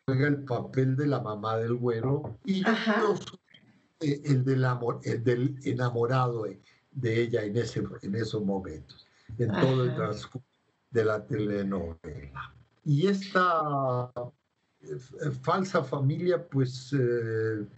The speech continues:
Speaker 1: como comprenderás, lleva a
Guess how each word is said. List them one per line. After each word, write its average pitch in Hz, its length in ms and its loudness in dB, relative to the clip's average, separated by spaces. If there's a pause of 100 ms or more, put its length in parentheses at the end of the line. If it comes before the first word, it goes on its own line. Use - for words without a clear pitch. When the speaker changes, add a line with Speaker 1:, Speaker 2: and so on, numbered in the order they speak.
(680)
Speaker 1:
como 135 280 4
comprenderás, 135 1000 2 (480)
lleva 131 480 2
a 107 680 -2